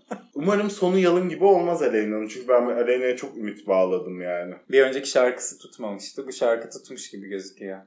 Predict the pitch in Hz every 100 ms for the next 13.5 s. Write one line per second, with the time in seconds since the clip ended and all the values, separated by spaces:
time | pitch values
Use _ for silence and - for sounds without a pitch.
0 | 131 143 156 175 180 185 180 180 175 175
1 | - 139 170 170 160 151 160 139 139 143
2 | 135 131 - 139 139 131 110 - 160 -
3 | 135 139 139 139 151 127 143 139 120 113
4 | 107 123 151 123 - - 117 - 147 -
5 | 127 123 107 95 92 156 - _ _ _
6 | _ 131 165 180 185 127 143 160 151 143
7 | - 131 131 135 131 113 160 151 147 -
8 | 151 151 151 165 156 151 151 151 120 113
9 | 113 104 113 107 110 104 113 101 107 101
10 | 98 98 98 - 107 - 113 98 98 98
11 | 104 - - 107 107 - - 120 110 104
12 | 98 104 101 98 104 135 190 - - 185
13 | 196 - 196 180